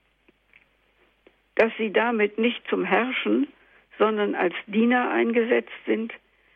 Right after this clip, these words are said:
hat er ihnen mit der Fußwaschung beim letzten Abendmahl deutlich gemacht. Zu diesem Dienst gehört die vordringliche Sorge für die Erhaltung des Gehorsams gegenüber dem einen Glauben.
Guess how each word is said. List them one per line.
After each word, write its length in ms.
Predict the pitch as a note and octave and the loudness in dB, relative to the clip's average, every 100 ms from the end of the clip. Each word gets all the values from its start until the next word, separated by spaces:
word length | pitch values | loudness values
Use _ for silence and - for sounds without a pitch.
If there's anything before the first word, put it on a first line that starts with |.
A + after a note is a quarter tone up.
| _ _ | _ _
hat 180 | G#3+ G#3+ | -2 2
er 120 | G3+ | 0
ihnen 220 | G#3 G3+ | 0 -2
mit 140 | G3 F#3+ | -2 0
der 120 | F3+ | -2
Fußwaschung 880 | - A#3 A#3+ - G3+ G#3 A3 G#3 G#3+ - - | 0 0 0 0 0 0 0 -2 -4 -12 -12
beim 200 | - G3 | -4 0
letzten 460 | F#3+ G3 - - - | 2 0 -4 -10 -4
Abendmahl 640 | F#3 F#3 G#3 G3 F#3 F#3 | -2 -2 -2 -2 0 0
deutlich 540 | F3+ F3 D#3+ - E3 - | 0 0 0 -2 -8 -6
gemacht. 480 | E3+ E3+ G3 - - - _ _ _ _ _ - _ _ _ - - - _ - | -2 -2 -2 -10 -16 -20 _ _ _ _ _ -20 _ _ _ -20 -20 -20 _ 0
Zu 140 | C#4+ | 0
diesem 360 | A#3+ A#3+ A#3 G3 | 2 -2 -2 0
Dienst 300 | A#3 C#4+ F#4+ - - - - - - | 2 2 0 -6 -16 -20 -20 -20 -2
gehört 460 | A3+ G3+ - C#4+ B3+ | 0 2 2 0 -8
die 120 | G#3+ - | -10 -6
vordringliche 720 | B3+ C4 C4 C4 B3 A#3+ A3 F#3 | 0 0 2 -2 0 0 0 2
Sorge 500 | G3 F#3 G3 A3+ D4+ E4+ - _ _ _ _ | 2 2 0 0 -2 -2 -8 _ _ _ _
für 200 | - A3 | 0 0
die 140 | G#3 | 2
Erhaltung 760 | G#3 G3 G3+ G#3 B3 - C4 B3 | 0 0 0 0 0 -2 -4 -2
des 140 | G#3 G3+ | -4 -4
Gehorsams 760 | - G3 F#3+ A3 A3 A#3+ C4+ C#4 - - - - - | -6 0 0 0 -2 0 0 -2 -8 -20 -20 -20 -2
gegenüber 720 | G#3+ G#3 G#3+ - A#3+ B3 A#3+ | 0 2 -2 0 0 2 0
dem 300 | - G#3 - | 0 -2 -2
einen 500 | - F#3+ G3 A3+ A3+ | 0 0 2 0 -2
Glauben. 640 | G#3+ G3+ G3+ F#3 D3 - | 0 2 2 0 -4 -8